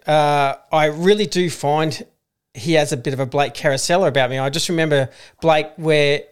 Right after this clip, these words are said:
I, I go, "I'm not sure what your overall strengths are, but you just keep ending up with the ball. You seem to have an I Q that just reads the game, is under control, um, in tight situations." Uh, and I know some,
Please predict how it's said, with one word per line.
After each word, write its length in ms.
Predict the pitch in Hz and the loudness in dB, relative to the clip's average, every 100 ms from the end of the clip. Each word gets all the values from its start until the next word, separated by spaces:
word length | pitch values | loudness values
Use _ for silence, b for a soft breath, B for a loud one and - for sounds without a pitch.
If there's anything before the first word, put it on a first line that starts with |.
| - | -4
I, 160 | 156 156 | -2 0
I 80 | 175 | 0
go, 300 | 165 156 147 | 4 4 4
"I'm 80 | 185 | 2
not 160 | 262 | 0
sure 180 | - 240 | 2 2
what 160 | 160 143 | 2 0
your 160 | 139 | 2
overall 340 | 147 151 156 135 | 2 0 -2 -2
strengths 460 | - 160 208 214 143 | -4 -2 -4 -2 -2
are, 200 | 117 127 | 0 -2
but 200 | 151 143 | -2 -4
you 120 | 151 | -4
just 260 | 151 165 - | -2 -2 -4
keep 200 | 220 - | -6 -4
ending 240 | 180 180 170 | -2 0 0
up 100 | 139 | -2
with 100 | 139 | -4
the 60 | |
ball. 460 | 139 156 151 151 147 B B B B - | 0 2 4 2 -2 B B B B -6
You 160 | 160 | -4
seem 240 | 156 208 185 | 2 2 2
to 60 | |
have 200 | 143 160 | 0 2
an 80 | 156 | 2
I 160 | 156 147 | 0 0
Q 440 | - - 185 170 | -2 -2 0 0
that 160 | 147 - | -2 -2
just 420 | 165 - - - | -2 -2 -6 -4
reads 600 | 156 160 170 139 - - - | 0 2 0 -2 -8 -10 -8
the 80 | 151 | -2
game, 520 | 156 147 147 147 143 b b b b _ | 0 2 0 -2 -4 b b b b _
is 340 | 185 175 - - - | -2 -2 -2 -8 -2
under 240 | 196 202 | 0 0
control, 840 | 196 175 - 175 185 226 233 _ _ _ - | 0 -2 0 4 4 4 0 _ _ _ -4
um, 540 | 147 147 147 151 147 | 0 2 2 2 0
in 140 | 151 143 | -2 -4
tight 280 | 180 180 - | -2 -2 -2
situations." 920 | 170 - 143 156 165 202 202 - - b b b b | -4 -2 0 0 -2 -4 -4 -6 -10 b b b b
Uh, 220 | 160 165 - | 0 2 2
and 140 | 196 | 2
I 60 | 208 | 4
know 260 | 233 254 | 4 4
some, 420 | - - 202 208 | 2 2 2 0